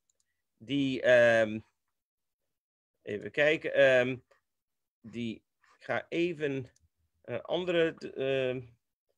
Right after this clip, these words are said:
de Rabbeinu Nissim geeft een, een aantal andere, ehm, nummers van drie. Hij gaat een hele lijst van een paar andere dingen.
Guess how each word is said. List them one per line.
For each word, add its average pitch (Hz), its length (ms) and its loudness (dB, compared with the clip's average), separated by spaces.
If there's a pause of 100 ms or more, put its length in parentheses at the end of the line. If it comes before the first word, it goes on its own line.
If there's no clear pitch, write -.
(300)
de 123 460 -2
Rabbeinu 165 440 4
Nissim 175 600 0 (1000)
geeft 170 480 -4
een, 147 300 0
een 147 200 -4
aantal 175 480 2
andere, 165 540 4
ehm, 110 680 4 (500)
nummers 143 380 -2
van 131 140 -6
drie. 151 280 -2
Hij 135 220 0
gaat 143 200 0
een 135 140 -2
hele 160 300 0
lijst 156 340 4
van 143 160 -2
een 135 260 -12
paar 147 160 0
andere 170 360 -2
dingen. 190 320 2